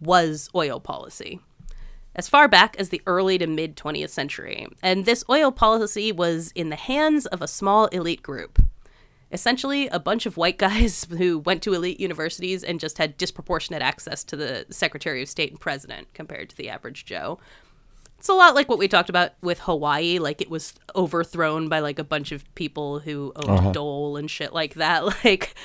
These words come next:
Speaker 1: the people who were, like, developing Middle East foreign policy weren't politicians or anyone who really had, uh,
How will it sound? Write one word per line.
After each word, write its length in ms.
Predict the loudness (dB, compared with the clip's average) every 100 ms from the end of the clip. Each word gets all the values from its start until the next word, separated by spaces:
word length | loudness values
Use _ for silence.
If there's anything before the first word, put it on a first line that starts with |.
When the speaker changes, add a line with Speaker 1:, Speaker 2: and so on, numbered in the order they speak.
| -20 2
Speaker 1:
the 140 | 2
people 480 | 4 0 0 2 4
who 160 | 4 4
were, 220 | 4 2
like, 500 | 2 0 -4 -10 -6
developing 640 | -4 -2 -2 -2 -4 -4
Middle 240 | -4 -4 -4
East 180 | -6 -6
foreign 300 | -6 -6 -4
policy 480 | -4 -2 -4 -4
weren't 340 | -2 -2 -4 -6 _
politicians 880 | -2 0 0 -4 -8 -6 -4 -4 -6 -6
or 100 | -6
anyone 320 | -4 -6 -6
who 140 | -8
really 320 | -8 -6 -6 -6
had, 260 | -6 -8 -12 -20 -20 _ _
uh, 380 | -4 -4 -6